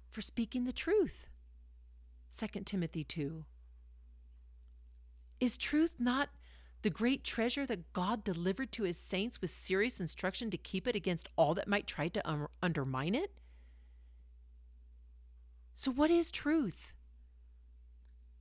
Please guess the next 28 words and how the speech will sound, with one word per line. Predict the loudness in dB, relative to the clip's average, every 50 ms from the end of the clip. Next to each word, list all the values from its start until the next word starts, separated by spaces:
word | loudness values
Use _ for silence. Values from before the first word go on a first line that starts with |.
| -20 -20 -20 -20 -20 -16 -4
Well, | -2 0
to | 0 2
serve | 0 2 2 2 2 2 2
the | 0 0
Lord | 2 4 4 4 4 2 0
in | -2 -4
sincerity | -2 -2 -2 -2 -2 -2 -2 -2 -2 -2 -2
and | -2 -4
truth | -6 -4 -2 -2 -2 -2 -4 -6 -10 -18 -20 -20 -20 -20 -20 -20 -20 -20 -20 -20 -20 -20 -20 -20 -20 -20 -20 -20 -2 2
means | 4 4 4 4 2 -2
to | -4 -4
do | -2 0 2 2 2 2
what | 0 0 -2
is | -2 -4 -4
right, | -6 -4 -2 0 0 0 0 -2 -4 -8 -12 -14 -16 -20 -20 -20 -20 -20 -20 -20 -20 -20 -20 -20 -20 -20 -20 -20 -12 -6
to | 0 2
know | 4 4 6 6 6 6
what | 6 4 4 2
is | 0 0 -2 -4 -4
right, | -4 -4 -4 -6 -10 -12 -16 -20 -20 -20 -20 -20 -20 -20 -20 -20 -20 -20 -20 -20 -20 -20 -20 -8 -4
to | -2 2
be | 4 4
established. | 4 4 2 0 0 2 4 4 4 4 2 0 -2 -2 -4 -6 -8 -10 -12 -18 -20 -20 -20 -20 -20 -20 -20 -20 -20 -20 -20 -20 -20 -20 -4 0
It | 2 4
is | 4 4 4
something | 2 2 2 2 2 2 2 2
that | 2 2
is | 2 0 -2 -6